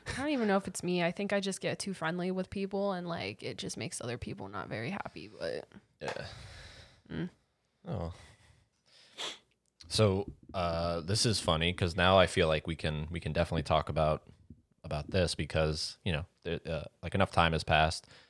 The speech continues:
Speaker 2: and, uh, at, at this current moment, we are both, uh, not single.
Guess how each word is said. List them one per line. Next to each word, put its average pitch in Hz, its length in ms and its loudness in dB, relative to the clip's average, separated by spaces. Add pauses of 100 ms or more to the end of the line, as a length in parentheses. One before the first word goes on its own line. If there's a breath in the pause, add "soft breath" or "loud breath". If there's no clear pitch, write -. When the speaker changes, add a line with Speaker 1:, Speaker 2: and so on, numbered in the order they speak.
(260 soft breath)
Speaker 2:
and, 78 600 0 (500)
uh, 73 380 -4 (520)
at, 80 220 0 (220)
at 87 200 0
this - 160 0
current - 560 0
moment, 69 580 -6 (400)
we 78 140 -4
are 73 100 2
both, 71 500 -2
uh, 69 320 -4 (560)
not 80 260 -4
single. 76 400 -4